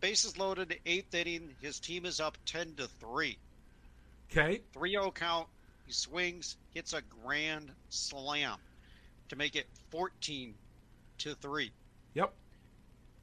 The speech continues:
Speaker 2: So after
Speaker 1: And
Speaker 2: the
Speaker 1: supposedly swinging three oh when to team up by seven late in the game, that's an unwritten rule.
Speaker 2: Um, it, <sighs> so this unwritten, yeah,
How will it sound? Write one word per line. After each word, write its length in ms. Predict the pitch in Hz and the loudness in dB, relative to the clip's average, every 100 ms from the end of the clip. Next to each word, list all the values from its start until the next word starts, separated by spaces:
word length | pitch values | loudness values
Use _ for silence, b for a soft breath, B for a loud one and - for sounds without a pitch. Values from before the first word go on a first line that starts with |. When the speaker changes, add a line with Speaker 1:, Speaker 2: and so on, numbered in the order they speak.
| - - - - - - | -20 -20 -20 -20 -14 2
Speaker 2:
So 140 | 165 | 8
after 320 | 170 214 220 | 10 8 6
Speaker 1:
And 80 | 202 | 6
Speaker 2:
the 80 | 196 | 6
Speaker 1:
supposedly 480 | 185 202 196 196 196 | 4 0 0 -2 2
swinging 540 | - 151 190 180 175 | 2 2 0 0 -4
three 360 | 160 160 185 180 | -4 -2 2 4
oh 240 | 156 151 | 4 0
when 160 | 147 147 | -2 -6
to 180 | - 143 | -6 -8
team 320 | - 175 165 | -6 -4 0
up 160 | 156 - | -2 2
by 160 | 151 | 0
seven 520 | 139 - 160 135 131 123 | 0 0 0 0 -2 -2
late 180 | 151 151 | -2 -4
in 60 | |
the 60 | 135 | -4
game, 280 | 135 143 143 | -2 -2 0
that's 220 | 135 135 135 | 0 0 -2
an 80 | |
unwritten 380 | 123 107 110 107 101 | -6 -6 -10 -12 -14
rule. 160 | 120 - - B B B - | -14 -16 -20 B B B 8
Speaker 2:
Um, 260 | 208 226 233 B B - | 12 12 10 B B 2
it, 280 | 381 370 202 B B B B B B - B | 4 4 2 B B B B B B -8 B
<sighs> 40 | B B B B B B B - - - b b b b b - - - - - - - - - - - - - - - - - 151 123 - | B B B B B B B -20 -20 -20 b b b b b -20 -20 -20 -20 -20 -20 -20 -20 -20 -20 -20 -20 -20 -20 -20 -18 -12 -10 -12 -12
so 560 | - - 220 202 180 180 151 | -8 4 8 8 6 0 -4
this 300 | 208 269 - - 226 | -2 -2 -4 4 6
unwritten, 420 | 220 214 220 190 | 6 4 0 6
yeah, 140 | 233 | 6